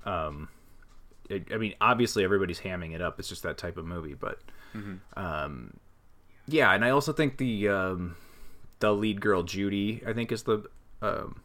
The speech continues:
Speaker 1: final girl. Um, the Alice in Wonderland costume thing is a nice touch for that.
Speaker 2: Yeah.
Speaker 1: Um,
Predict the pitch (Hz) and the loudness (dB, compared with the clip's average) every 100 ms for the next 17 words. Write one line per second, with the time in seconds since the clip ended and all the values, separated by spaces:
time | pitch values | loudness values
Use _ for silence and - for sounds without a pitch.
0 | - - 98 101 101 101 123 - - - | -6 0 2 2 4 2 2 -4 -16 -16
1 | - - 101 90 82 80 71 - - 113 | -8 0 2 2 -2 -6 -8 -12 -6 0
2 | 104 95 90 85 - - - - 123 113 | 0 0 -2 -4 -12 -20 -20 -2 2 2
3 | 107 101 95 95 90 87 90 85 - 85 | 2 0 -2 -2 -2 -4 -2 -4 -4 -8
4 | 80 87 85 85 80 80 - 82 73 - | -6 -6 -6 -6 -6 -8 -8 -6 -6 -8
5 | - - - - 92 80 78 80 - - | -10 -14 -20 -6 -4 -2 -2 -2 -4 -2
6 | 98 - - 57 - - | -2 -2 -10 -14 -16 -16